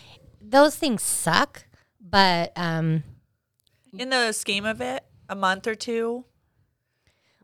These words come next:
Speaker 1: Well, I mean, I guess it depends,
Speaker 2: For
Speaker 1: but
Speaker 2: school.
Speaker 1: for school.
Speaker 2: For school, a month or two is not going to be, I mean, it's gonna be big right now, yes. But it's not gonna be huge. In five years from now, you'll be like, "I've,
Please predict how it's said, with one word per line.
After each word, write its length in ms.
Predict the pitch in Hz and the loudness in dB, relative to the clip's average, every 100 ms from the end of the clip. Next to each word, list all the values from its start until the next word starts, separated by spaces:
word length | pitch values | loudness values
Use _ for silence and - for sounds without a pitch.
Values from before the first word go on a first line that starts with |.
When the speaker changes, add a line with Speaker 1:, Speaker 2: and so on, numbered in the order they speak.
| 180 | 2
Speaker 1:
Well, 500 | 165 160 156 151 - 156 | 2 2 0 -6 -12 -12
I 80 | - | -4
mean, 180 | 160 151 | -2 0
I 80 | 170 | 2
guess 240 | 240 247 202 | 2 2 -2
it 80 | |
depends, 580 | - 135 - 165 147 147 | -8 -8 -6 -4 -4 -6
Speaker 2:
For 100 | 165 | -2
Speaker 1:
but 40 | 160 | -2
Speaker 2:
school. 600 | - 311 254 139 - - | -2 -2 0 0 -2 -6
Speaker 1:
for 120 | 226 | -4
school. 260 | 214 - 269 | -4 4 8
Speaker 2:
For 140 | 240 | 8
school, 460 | 233 151 269 254 262 | 6 2 4 6 6
a 60 | 233 | 4
month 300 | 214 208 247 | 2 0 -2
or 80 | |
two 260 | 247 247 220 | -6 -6 -2
is 240 | 202 180 | -2 -4
not 480 | 190 185 175 180 185 | -6 0 2 0 -4
going 380 | 185 175 175 175 | -4 -4 -4 -6
to 140 | 175 175 | -8 -10
be, 480 | 165 156 151 151 160 _ _ _ _ _ _ _ _ _ _ _ _ _ _ _ _ _ | -8 -6 -6 -6 -10 _ _ _ _ _ _ _ _ _ _ _ _ _ _ _ _ _
I 40 | 190 | -6
mean, 100 | 214 | -4
it's 120 | 233 | -2
gonna 140 | 311 | -2
be 100 | 294 | -2
big 280 | 226 226 208 | 2 4 4
right 200 | 202 180 | 4 2
now, 180 | 147 135 | 2 -4
yes. 480 | 156 - - - - _ - | -4 -6 -6 -10 -12 _ -6
But 100 | 214 | -2
it's 160 | 214 226 | -2 2
not 200 | 220 208 | 2 2
gonna 160 | 226 | -2
be 120 | 220 214 | -4 -6
huge. 440 | - 208 196 170 | -4 -4 -2 -6
In 180 | - 175 | -6 -4
five 320 | - 196 208 | 2 4 4
years 240 | 190 185 - | 0 -4 -6
from 180 | 180 160 | -8 -4
now, 180 | 147 | -4
you'll 220 | 151 160 156 | -4 -4 -4
be 160 | 156 | -4
like, 180 | 151 143 | -6 -4
"I've, 200 | - 156 | -4 -4